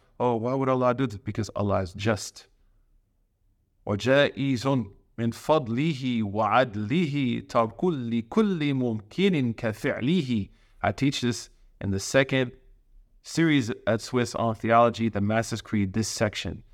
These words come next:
that whatever Allah does is either from His bounty or from His justice. And this is from His justice. For the Muslim, it's, it's an act of justice because we are heedless.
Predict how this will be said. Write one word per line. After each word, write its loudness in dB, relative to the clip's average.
that 0
whatever 0
Allah 4
does 0
is -2
either 2
from 0
His 0
bounty 2
or -4
from -2
His -6
justice. -10
And -2
this -2
is -4
from -2
His -2
justice. -12
For 0
the 4
Muslim, 2
it's, -6
it's -8
an -4
act 0
of -4
justice -4
because 0
we 2
are 8
heedless. 0